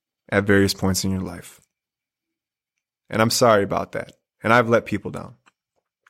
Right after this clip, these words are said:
But on the overall things, I s-, sometimes I see when people, I think they let me down, I, they actually, the timing ends up being perfect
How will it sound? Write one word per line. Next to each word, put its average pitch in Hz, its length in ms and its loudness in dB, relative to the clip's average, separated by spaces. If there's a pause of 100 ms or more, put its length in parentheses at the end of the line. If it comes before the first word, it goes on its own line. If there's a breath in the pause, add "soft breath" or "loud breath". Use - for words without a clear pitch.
(680 loud breath)
But 120 440 2 (380)
on 117 160 0
the 120 140 -2
overall 127 560 4
things, 147 300 -4
I 117 60 -6
s-, - 200 -6
sometimes 151 420 2
I 135 80 4
see 139 240 0
when 127 120 0
people, 123 540 -2
I 110 100 2
think 127 260 -4
they 117 120 2
let 113 200 2
me 110 80 -4
down, 104 300 0
I, 98 280 -4
they 110 160 4
actually, 110 720 0 (880)
the 113 160 -2
timing 120 400 2
ends 107 140 0
up 98 120 0
being 104 220 -2
perfect - 680 -4